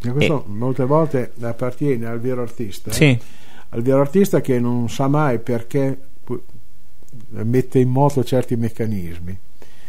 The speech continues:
Speaker 1: E c'era Lucio Ardenzi, che era un, è stato un gran-, un importante impresario,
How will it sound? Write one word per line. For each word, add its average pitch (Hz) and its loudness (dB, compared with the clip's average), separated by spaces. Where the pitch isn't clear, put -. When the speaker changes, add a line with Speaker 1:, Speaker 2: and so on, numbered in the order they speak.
Speaker 1:
E 117 0
c'era 139 2
Lucio 147 4
Ardenzi, 131 2
che - -2
era 107 -2
un, 92 -2
è 101 -4
stato 110 -4
un 87 -4
gran-, 101 -4
un 104 -2
importante 101 -2
impresario, 131 0